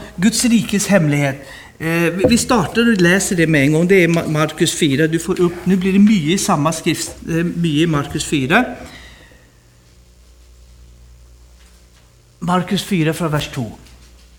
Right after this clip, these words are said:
Och det, jag tror det är lite annorlunda översättning ni har på väggen. Så Jesus lärde dem mycket lignelser och la fram sin lära för dem. Och han sa, Hör, en såman gick ut för att så.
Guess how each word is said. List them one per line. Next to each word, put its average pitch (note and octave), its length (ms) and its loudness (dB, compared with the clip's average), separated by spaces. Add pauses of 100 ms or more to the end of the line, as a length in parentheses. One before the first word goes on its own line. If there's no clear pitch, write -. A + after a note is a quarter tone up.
(240)
Och - 120 -14
det, D#3+ 80 -6
jag E3+ 80 -6
tror F#3+ 160 -2
det F3 60 0
är - 20 0
lite E3+ 340 -4
annorlunda D#3+ 600 -4
översättning E3+ 520 -6
ni D#3 60 -4
har C#3+ 140 -4
på C#3+ 140 -10
väggen. C3+ 420 -8 (2250)
Så - 160 -6
Jesus G#3+ 420 0
lärde G3+ 380 2
dem G#3+ 180 4
mycket F#3 280 4
lignelser G3 640 2 (1700)
och G#3 120 6
la G#3+ 100 6
fram G3+ 300 4
sin G3 220 2
lära D#3 280 4
för E3+ 140 0
dem. C3 300 2
Och D3 100 -4
han F#3 160 2
sa, D3 260 0
Hör, G3 720 4 (100)
en G3 160 6
såman A#3 640 4
gick B3 180 0
ut F#3 200 -2
för F#3 140 0
att F3+ 100 0
så. F#3 440 0